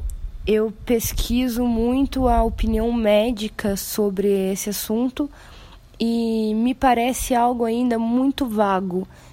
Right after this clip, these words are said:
Eu não consigo encontrar uma resposta de fato sobre os riscos de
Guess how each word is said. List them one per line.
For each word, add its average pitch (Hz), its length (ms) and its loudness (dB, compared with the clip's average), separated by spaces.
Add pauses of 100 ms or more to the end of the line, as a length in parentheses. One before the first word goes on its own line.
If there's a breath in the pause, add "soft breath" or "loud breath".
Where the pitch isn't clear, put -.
(140)
Eu 208 120 0
não 226 120 0
consigo 233 440 -4
encontrar 220 460 0
uma 214 160 0
resposta 208 800 -2
de 196 120 -4
fato 240 760 -2 (420 loud breath)
sobre 233 600 0
os 269 240 0
riscos 269 640 -2
de 233 680 0